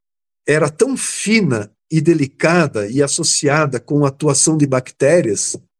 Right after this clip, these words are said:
que os tecidos moles ficaram fossilizados naquela região. É uma idade diferente, cento e quinze milhões de anos, mas também é uma idade especial.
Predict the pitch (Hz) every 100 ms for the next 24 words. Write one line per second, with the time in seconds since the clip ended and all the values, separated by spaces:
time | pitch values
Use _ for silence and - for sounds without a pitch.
0 | _ _ _ _ - 208 - 226 190 -
1 | - 254 247 208 202 180 185 208 156 107
2 | - 123 120 120 117 113 113 - 131 139
3 | 127 117 120 107 101 117 107 110 107 110
4 | 107 95 80 - _ _ _ _ _ _
5 | 131 135 135 127 120 120 123 - 180 143
6 | 156 185 - - _ _ _ _ - -
7 | 151 165 170 160 156 143 - - 143 143
8 | 123 131 151 117 123 143 147 180 - -
9 | - - 135 135 - 127 113 127 160 160
10 | 127 131 127 117 107 110 131 127 123 139
11 | 131 - 151 143 - 139 127 143 -